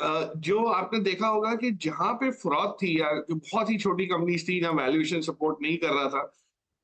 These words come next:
उनके prices में आपको कटौती हुई है। लेकिन फिर भी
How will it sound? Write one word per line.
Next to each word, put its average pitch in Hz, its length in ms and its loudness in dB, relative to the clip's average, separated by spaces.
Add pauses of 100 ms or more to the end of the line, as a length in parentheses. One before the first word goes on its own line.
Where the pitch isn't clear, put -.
उनके 226 360 2
prices 233 520 2
में 233 120 2
आपको 208 300 0
कटौती 165 360 2
हुई 117 160 4
है। - 260 0
लेकिन 262 420 -2 (200)
फिर 202 160 2
भी 240 420 2